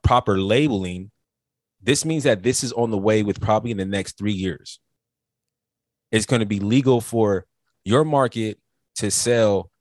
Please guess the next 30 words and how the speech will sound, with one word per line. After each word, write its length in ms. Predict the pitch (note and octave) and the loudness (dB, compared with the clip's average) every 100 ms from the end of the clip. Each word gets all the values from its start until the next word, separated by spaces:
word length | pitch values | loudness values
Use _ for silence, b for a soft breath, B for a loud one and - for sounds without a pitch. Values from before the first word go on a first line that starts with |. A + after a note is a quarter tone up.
| _ | _
synthetic 800 | - - C#3 C#3+ C#3+ B2+ B2 F2+ | -4 0 0 0 0 0 -2 -4
meat. 300 | F#2+ A2+ F2+ _ _ _ _ _ _ _ _ _ - | -4 -4 -4 _ _ _ _ _ _ _ _ _ -4
And 140 | A#2 B2 | 0 2
it 100 | A#2 | 4
doesn't 240 | C3+ D3+ | 2 2
stop 300 | - C#3 A2+ | 2 0 0
just 240 | A2+ A#2 | -4 -2
at, 160 | A#2+ G#2 | -2 0
like, 260 | G#2 G2 - _ _ _ F2+ | 0 -2 -4 _ _ _ -4
beef, 340 | G#2 A#2+ B2 - - | 0 0 -2 -6 -4
poultry. 720 | A#2+ A#2 A2+ - A#2 A#2 A#2 _ _ _ _ _ - | 2 2 2 -2 -2 -2 -4 _ _ _ _ _ -4
It 140 | A2+ | 0
goes 280 | A#2 D#3 D3 | 4 4 4
on 120 | D3 | 2
to 60 | G#2+ | 2
seafood 520 | - B2+ A#2+ A2 G2 | 0 0 0 -2 -2
too. 240 | - F#2+ | 0 0
So 200 | E2 A2 | 0 2
it, 180 | A2+ A#2 | 2 2
now 180 | B2 D3 | 2 2
it 60 | B2+ | 2
affects 360 | - B2 G#2 | 2 0 -2
me. 360 | G2 G#2 F2 C#2+ _ _ _ _ _ _ _ _ _ _ _ - | -4 -4 -4 -8 _ _ _ _ _ _ _ _ _ _ _ -2
And 140 | A2+ | -2
I'm 280 | G#2 B2 C#3+ | 0 0 2
gonna 120 | C3+ | 0
tell 200 | - B2+ | 0 0
you 140 | A#2 G#2+ | 0 2
right 240 | G#2+ A2 | 0 0
now, 320 | G#2+ A2+ C3 | -4 -6 -8